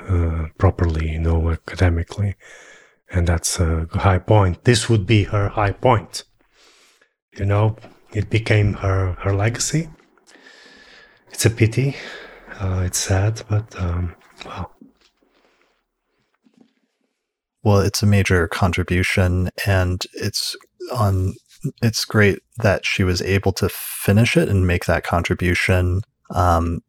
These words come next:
Speaker 2: because then it's not only that sort of academic side of her work that she was able to bring to completion, in addition to all of the astrological work and the practical work that she had done in teaching,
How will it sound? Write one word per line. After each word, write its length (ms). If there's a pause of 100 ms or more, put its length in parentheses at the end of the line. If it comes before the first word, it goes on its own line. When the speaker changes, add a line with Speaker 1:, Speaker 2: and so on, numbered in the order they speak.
(120)
Speaker 2:
because 380
then 280
it's 200
not 180
only 280
that 400 (560)
sort 180
of 40
academic 480
side 260
of 120
her 160
work 280
that 120
she 120
was 120
able 140
to 60
bring 200
to 80
completion, 840
in 160
addition 520
to 480 (180)
all 140
of 100
the 240 (240)
astrological 760
work 280
and 100
the 40
practical 500
work 220
that 120
she 140
had 120
done 280
in 160
teaching, 600